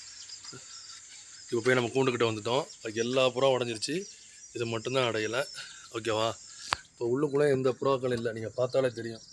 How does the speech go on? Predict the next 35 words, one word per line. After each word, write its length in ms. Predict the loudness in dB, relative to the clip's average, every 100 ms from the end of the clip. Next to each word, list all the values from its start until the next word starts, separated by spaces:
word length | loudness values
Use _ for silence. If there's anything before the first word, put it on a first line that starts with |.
| -20 -20 -18 -18 -18 -6
உள்ளுக்குள்ளேயும் 580 | 2 4 6 6 6 4 -2
எந்த 240 | -6 0 2
புறாவுமே 460 | 4 6 8 8 4
இல்லை. 220 | 2 0 -4 -8
இங்க 140 | 0 2
இருங்களேன். 340 | 4 6 4 2 -8 -20 -20 -20 -20 -20
இப்போதாங்க 340 | 2 8 8 8
நானே 240 | 8 8
பார்க்குறேன். 360 | 6 6 6 10
ஒரே 100 | 12
ஒரு 140 | 12
முட்டை 240 | 10 10 12
இட்டிருக்கு. 320 | 12 8 6
But 180 | 6 4
எந்த 200 | 4 6 4
புறாவும் 320 | 4 2 2
தெரியல. 220 | 0 2
ஒரே 160 | 2 2
ஒரு 100 | 2
முட்டை 240 | 2 4
இட்டிருக்கு, 280 | 4 2 -2
எக்கு 140 | 4 6
வச்சிருக்கு. 340 | 6 2 -2 -2 -6 -20 -20 -20 -18 -2
But 140 | 0 2
இது 140 | 2
எந்த 180 | 2 2
புறான்னு 340 | 4 2 0 0
தெரியல. 240 | 0 2 -2 -4 -14 -20 -20 -20 -18 -18 -8
ஓகேவா? 360 | 0 4 6 4 2 -8 -20 -20 -20 -20 -20 -20 -20 -8
ஆ, 120 | 0 4 6 8
இப்போ 240 | 8 8 8
வந்து 180 | 10
நம்ம 180 | 10 10
என்ன 160 | 10 8
பண்றோம்னா, 440 | 6 6 6 8